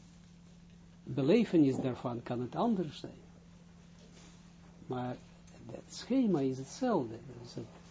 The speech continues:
de, de levensboom is dezelfde. Alleen goed jezelf controleren op één ding. Als je binnen jezelf een materiële beeld ziet,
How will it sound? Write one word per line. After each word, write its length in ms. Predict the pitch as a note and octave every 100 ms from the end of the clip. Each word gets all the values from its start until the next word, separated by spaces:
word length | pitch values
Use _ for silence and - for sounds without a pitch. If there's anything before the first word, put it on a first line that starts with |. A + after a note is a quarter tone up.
| -
de, 160 | C3+ B2
de 240 | A#2 B2 A#2+ - -
levensboom 880 | C#3 A#3 G#3+ D#3+ C3+ B2 C#3 B2+ B2
is 160 | C3 B2+
dezelfde. 580 | C3+ - B3 A3+ C3+ G2 - - - - - - - - - - - - - - - - -
Alleen 480 | - B2+ D#3 B3+ C4+ - - - -
goed 380 | - - C4+ -
jezelf 560 | G3+ F#3 - G3 F#3 - - - - - - - - -
controleren 800 | - D3 C3+ C3+ C3 G#3+ A#3+ A#3+ -
op 140 | D3 -
één 280 | F#3+ G3+ F3
ding. 320 | E3+ E3 - - - - - - - - - -
Als 400 | - A3+ C4+ -
je 120 | G3
binnen 380 | D3+ F#3 A3 F#3
jezelf 600 | D3+ C#3+ - D#3 C#3+ - - - - - - - -
een 480 | - C3+ B2 A#2 G#2 - - - -
materiële 840 | - D#3+ E3 E3 E3+ D#3 C#3 A#2+ A2
beeld 420 | A2 D3 G3 C#4 G#3
ziet, 380 | - B3+ B3